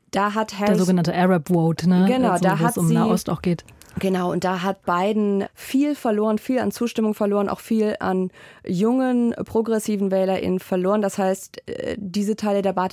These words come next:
Speaker 1: Basis erwarten jetzt auch viel von ihr. Aber ich glaube, sie hat trotzdem eine Chance, den Parteitag, wenn sie es richtig anstellt, das Momentum nochmal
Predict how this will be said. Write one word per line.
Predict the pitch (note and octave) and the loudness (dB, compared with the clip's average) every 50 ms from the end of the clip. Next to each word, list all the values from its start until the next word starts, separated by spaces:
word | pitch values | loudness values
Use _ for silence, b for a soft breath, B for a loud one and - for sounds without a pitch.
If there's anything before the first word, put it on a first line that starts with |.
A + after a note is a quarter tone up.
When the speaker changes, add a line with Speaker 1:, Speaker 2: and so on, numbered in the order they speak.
| G3+ - - | -6 -8 -4
Speaker 1:
Basis | F3 F#3 F#3 F#3 F#3 F#3+ - | -2 0 0 0 0 -2 -4
erwarten | - E3+ D#3+ D#3+ D#3+ D#3 - - - C#4+ C4+ | -4 -4 -2 0 0 0 -2 -2 -2 -2 0
jetzt | C4+ C#4 C4+ - - | 0 0 -2 -2 -4
auch | - B3 - | -4 -4 -6
viel | - - - B3 B3+ B3 | -6 -4 -2 -2 -2 -2
von | - - A#3 A3+ | -2 -2 -2 0
ihr. | - A3 A#3 C4+ E4+ G4+ B B B B B B B B B B B B | 0 0 0 0 -2 -4 B B B B B B B B B B B B
Aber | - F#3 F#3+ A3 A3+ | -4 -2 0 -2 -2
ich | G#3+ - | -2 -2
glaube, | - G#3+ G#3 G#3+ | 0 0 0 0
sie | G3 G#3 G#3+ | 0 0 -2
hat | G3+ - - | -2 -4 -6
trotzdem | - - G3+ G#3+ - - - B3+ B3 A3+ | -4 -2 -2 -2 -2 -4 -2 -2 -2 0
eine | - F#3+ G3+ G3+ | 0 0 0 0
Chance, | G3+ - - G#3 G3 F#3+ G3 G3+ G#3+ G#3+ - - - _ | -2 -2 -2 -2 0 0 2 0 0 -2 -4 -10 -12 _
den | - F3+ G#3 F#3+ F#3+ G3 G3 | -6 -2 0 0 0 0 -2
Parteitag, | - - F#3+ - - - F#3 F#3+ G#3+ A#3 - A#3 A3+ A3 A3 G#3+ A3 | -4 -8 -10 -10 -4 -2 0 0 0 0 0 0 0 0 0 -2 -2
wenn | G3+ G3+ G3+ | -2 -2 -2
sie | G3 | -2
es | G3 - G3 | -2 -4 -2
richtig | G3+ A#3 A3+ - G3+ - - | -4 -4 -4 -4 -6 -4 -2
anstellt, | - F#3+ A3+ - - - G#3 G3+ G3 G3 F#3+ - - - | 0 -2 -2 -2 -2 -2 0 0 0 0 -2 -6 -8 -8
das | F#3+ - | -6 -4
Momentum | - G3 F#3+ F#3+ F#3+ G3 A#3 A3+ A#3 G#3+ | -2 -2 0 0 0 0 0 0 0 0
nochmal | G3+ G3+ G3 - G3+ G3 F#3 F#3 | 0 -2 -2 -2 -2 -2 -2 -2